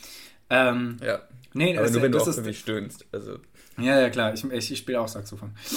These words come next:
Speaker 1: Ähm,
Speaker 2: Okay.
Speaker 1: ja, nee, also es ist auf jeden Fall das Saxophon, oder? Ganz klar.
Speaker 2: Ja, doch. Ja.
Speaker 1: Also auf jeden Fall so ein Blasinstrument. Ist jetzt nicht die Orgel oder das Akkordeon.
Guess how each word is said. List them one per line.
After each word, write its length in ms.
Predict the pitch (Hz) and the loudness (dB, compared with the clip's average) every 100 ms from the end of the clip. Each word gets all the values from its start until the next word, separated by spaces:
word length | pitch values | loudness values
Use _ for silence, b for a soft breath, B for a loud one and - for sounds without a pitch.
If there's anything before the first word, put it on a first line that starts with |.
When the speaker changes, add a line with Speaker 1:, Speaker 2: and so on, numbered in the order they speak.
| B B | B B
Speaker 1:
Ähm, 440 | 135 131 131 135 135 B B B - | 8 8 8 4 -2 B B B -18
Speaker 2:
Okay. 340 | 123 - - 123 | -12 -10 -8 0
Speaker 1:
ja, 240 | 131 131 123 | 6 6 6
nee, 240 | 147 135 | 2 2
also 200 | 135 147 | 2 2
es 100 | 151 | 0
ist 120 | 170 | 0
auf 180 | - 139 | 0 0
jeden 120 | 170 165 | 2 2
Fall 140 | 165 | 0
das 80 | 151 | 2
Saxophon, 420 | 147 - 110 98 | 0 -2 -4 -4
oder? 300 | 98 123 160 - - _ _ - - _ | -2 -2 -4 -10 -20 _ _ -20 -20 _
Ganz 220 | - 127 | -4 -4
klar. 300 | 127 123 107 107 - _ _ _ _ _ | -2 -4 -4 -10 -20 _ _ _ _ _
Speaker 2:
Ja, 560 | - 110 104 104 110 107 | -18 -16 -14 -10 -6 -4
doch. 220 | 107 101 123 120 - - - - | -2 -4 -4 -10 -18 -20 -20 -14
Ja. 300 | 107 107 107 | -8 -8 0
Speaker 1:
Also 160 | - 151 | 2 4
auf 80 | 147 | 4
jeden 120 | 175 | 6
Fall 100 | 165 | 6
so 60 | 180 | 4
ein 120 | 165 | 4
Blasinstrument. 760 | 139 151 160 127 - 113 113 | 6 6 4 0 2 2 2
Ist 80 | 110 | 2
jetzt 180 | 143 143 | -2 2
nicht 240 | 160 175 | 4 4
die 80 | - | 2
Orgel 340 | 143 131 165 156 | 6 6 6 2
oder 160 | 147 | 2
das 120 | 131 | 0
Akkordeon. 600 | 147 - 127 131 101 101 | -2 2 2 4 0 -4